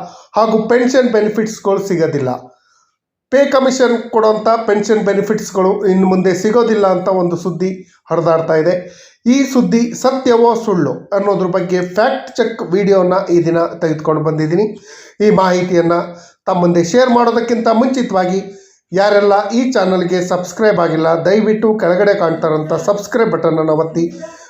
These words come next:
ಬೆಲ್ ಐಕಾನನ್ನು ಕ್ಲಿಕ್ ಮಾಡಿ, ಆಲ್ ಅಂತ ಮಾಡಿ. ನೀವು ಫೇಸ್ ಮಾಡ್ತಾ ಇರೋಂಥ ಎಲ್ಲ ಪ್ರಾಬ್ಲಮ್ಗಳನ್ನು ಲೀಗಲ್ ಆಗಿ ಸಾಲ್ವ್ ಮಾಡ್ಕೊಳಕ್ಕಿರೋಂಥ ಉತ್ತಮ ವೇದಿಕೆ ಸರ್ಕಾರಿ ನೌಕರ ಮಿತ್ರ YouTube ಚಾನಲ್. ಸ್ನೇಹಿತರೆ, ಸರ್ಕಾರಿ ನೌಕರರು ಹಾಗೂ ನಿವೃತ್ತ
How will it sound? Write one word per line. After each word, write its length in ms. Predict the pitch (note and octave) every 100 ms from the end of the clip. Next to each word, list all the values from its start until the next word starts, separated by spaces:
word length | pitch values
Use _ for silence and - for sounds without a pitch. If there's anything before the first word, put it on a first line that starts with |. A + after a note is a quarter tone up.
| -
ಬೆಲ್ 260 | F3+ C4+ C4
ಐಕಾನನ್ನು 560 | B3+ A#3+ A#3 A#3 A#3
ಕ್ಲಿಕ್ 240 | A#3 A3+ A3
ಮಾಡಿ, 300 | A3+ A#3+ -
ಆಲ್ 280 | F3+ A#3+ A3
ಅಂತ 180 | -
ಮಾಡಿ. 260 | F#3 F3 F3+ - - - _ -
ನೀವು 160 | B3
ಫೇಸ್ 280 | C4 D4 -
ಮಾಡ್ತಾ 280 | C4+ B3 A#3+
ಇರೋಂಥ 240 | A3 G#3 A3 F#3+
ಎಲ್ಲ 320 | G3+ C4 C4+
ಪ್ರಾಬ್ಲಮ್ಗಳನ್ನು 880 | B3 A3 G#3 F#3+ F#3+ F#3+ G3 G3 F3
ಲೀಗಲ್ 380 | C4+ B3+ B3
ಆಗಿ 220 | A3+ G3+ G3+
ಸಾಲ್ವ್ 300 | G3+ F3+ F3+
ಮಾಡ್ಕೊಳಕ್ಕಿರೋಂಥ 760 | F3+ F3 F3+ F3 F3 E3 E3
ಉತ್ತಮ 500 | - G3 - A#3+ A3
ವೇದಿಕೆ 600 | G#3+ G#3 G#3+ A3+ G#3+ G#3+ - - - -
ಸರ್ಕಾರಿ 500 | A#3 A3+ A3+ A3 G#3+
ನೌಕರ 380 | G3+ F#3+ F#3 F#3
ಮಿತ್ರ 300 | F#3 F3+ F#3 F#3+ F#3+
YouTube 420 | F#3+ G#3 F3+ -
ಚಾನಲ್. 420 | D3+ A#2+ A#2 A2+ - - -
ಸ್ನೇಹಿತರೆ, 840 | - C4 C4 B3 A3+ A3+ A3+ - -
ಸರ್ಕಾರಿ 480 | B3 A#3+ A3+ A3 A3
ನೌಕರರು 600 | G#3 G3+ G3+ F#3+ F#3 G3
ಹಾಗೂ 260 | F3+ F#3 E3+
ನಿವೃತ್ತ 440 | G#3 C4+ C4 C4